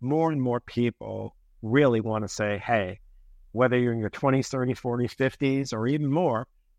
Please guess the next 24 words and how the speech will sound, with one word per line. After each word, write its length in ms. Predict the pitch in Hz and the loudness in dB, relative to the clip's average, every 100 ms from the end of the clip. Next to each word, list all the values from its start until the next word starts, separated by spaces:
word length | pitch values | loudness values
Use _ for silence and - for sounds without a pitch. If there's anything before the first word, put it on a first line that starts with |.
| - | 0
they 140 | 131 | 2
want 360 | 120 135 147 - | 2 0 0 -2
to 140 | 143 | -6
plug, 400 | - 127 131 135 - | -4 -2 -2 -4 -6
you 120 | 123 | -4
know, 120 | 104 | -4
plug 360 | - 135 127 135 | -4 -2 0 2
in. 260 | 214 113 | 0 0
And, 240 | 107 131 147 - | -2 -4 -6 -8
and 240 | 180 175 | -8 -6
it's, 200 | 175 - | -8 -8
you 100 | 190 | -6
know, 140 | 151 139 | -4 -4
for 140 | 160 - - | -6 -6 -2
people 240 | 220 214 | 0 2
my 260 | 147 147 185 | 2 2 2
age 460 | 113 104 113 113 | 2 0 0 -2
and, 160 | 117 110 | -6 -4
and 180 | 120 113 | -4 0
younger, 460 | 143 214 98 98 | 0 0 -2 -8
a 60 | 110 | -4
little 180 | 120 120 | -2 -2
bit 140 | 113 | 0
younger, 480 | 131 196 165 92 | 0 0 -2 -8